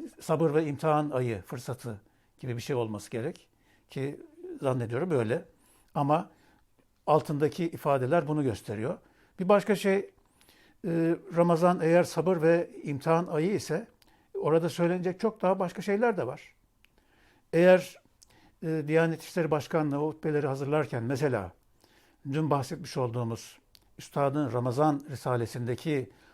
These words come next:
muhtevadan yola çıkarak bir hutbe hazırlamış olsaydı çok daha, e, istifadeli, verimli olurdu ve böyle gereksiz tartışmalara da sebebiyet vermemiş olurdu. Bunu da ifade edelim. Bir başka şey,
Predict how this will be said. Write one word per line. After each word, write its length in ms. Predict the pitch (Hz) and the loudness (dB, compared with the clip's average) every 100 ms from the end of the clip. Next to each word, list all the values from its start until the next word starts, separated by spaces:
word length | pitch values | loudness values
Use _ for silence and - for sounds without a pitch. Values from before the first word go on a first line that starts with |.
| - | -12
muhtevadan 640 | 147 120 151 131 135 190 | -10 -6 -2 2 4 4
yola 260 | 196 147 120 | 4 2 0
çıkarak 400 | - 120 107 - | -4 -6 -6 -6
bir 80 | 123 | -8
hutbe 260 | 113 - | -10 -6
hazırlamış 480 | 120 110 107 110 101 | -6 -4 -6 -6 -6
olsaydı 400 | 110 95 107 104 | -6 -6 -8 -8
çok 260 | - - - | -8 -8 -4
daha, 260 | 127 175 - - - _ _ 147 | -2 -2 -6 -20 -20 _ _ -10
e, 20 | 135 - | -8 -8
istifadeli, 640 | - - - 135 120 120 147 | -12 -16 -4 0 0 -2 -2
verimli 300 | 135 143 147 | 0 0 0
olurdu 460 | 143 113 107 170 - _ _ - | 0 -2 -4 -6 -8 _ _ -2
ve 240 | 160 185 - _ _ | 0 0 -4 _ _
böyle 220 | 165 151 - _ _ | -2 -2 -4 _ _
gereksiz 360 | 175 151 - 151 | 2 2 0 -6
tartışmalara 640 | 151 135 - 151 139 131 | -4 -4 -4 -4 -2 -2
da 80 | 151 | -4
sebebiyet 480 | - 139 135 170 175 | -6 -6 -2 -2 -2
vermemiş 380 | 170 127 104 107 | -4 -4 -8 -8
olurdu. 280 | 95 90 _ _ _ - | -10 -12 _ _ _ -4
Bunu 120 | 202 | 0
da 80 | 165 | 0
ifade 340 | 123 117 104 | 0 -4 -4
edelim. 260 | 101 104 170 - _ _ _ _ - | -8 -8 -10 -12 _ _ _ _ -2
Bir 80 | 208 | 2
başka 280 | 202 - | 2 2
şey, 260 | 175 202 202 | 0 0 -2